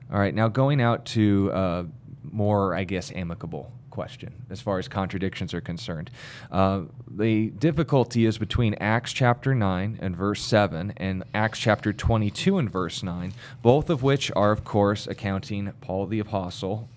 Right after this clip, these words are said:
at the first instance, Saul of Tarsus. When he first encountered Jesus, it notes him hearing a voice,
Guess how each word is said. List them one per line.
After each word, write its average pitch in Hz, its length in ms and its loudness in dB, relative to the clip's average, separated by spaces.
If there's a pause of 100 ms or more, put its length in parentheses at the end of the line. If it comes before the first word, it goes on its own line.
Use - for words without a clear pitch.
at - 220 -10
the 92 100 -6
first - 440 -2
instance, 98 420 -8
Saul 101 280 0
of 95 100 -8
Tarsus. 131 560 -2 (300)
When 104 100 0
he 104 80 0
first 147 320 2
encountered 143 480 0
Jesus, 110 360 -2
it - 60 -12
notes 101 380 -2
him 101 220 -4
hearing 135 440 0
a 104 120 2
voice, 101 500 0